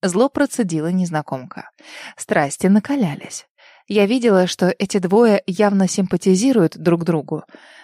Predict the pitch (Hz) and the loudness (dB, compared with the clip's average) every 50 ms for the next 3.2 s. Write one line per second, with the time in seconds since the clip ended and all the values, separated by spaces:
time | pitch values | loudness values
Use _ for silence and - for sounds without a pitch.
0 | _ _ _ 180 190 220 233 - - 202 170 151 147 151 156 160 - 180 175 - | _ _ _ 2 2 2 2 2 2 2 2 2 0 -2 -4 -2 0 -2 -2 -2
1 | - - 196 185 185 202 254 294 285 233 190 175 170 165 165 165 160 - 180 170 | -4 -2 0 0 2 2 2 0 0 0 0 0 0 0 -2 -2 -2 -2 -2 -2
2 | 170 196 254 269 240 185 175 - - - 185 190 190 202 208 208 - _ 196 185 | 0 0 0 0 -2 -4 -4 -6 -6 -4 -2 -2 0 -2 -2 -4 -6 _ -6 -6
3 | 170 151 131 - | -6 -8 -10 -12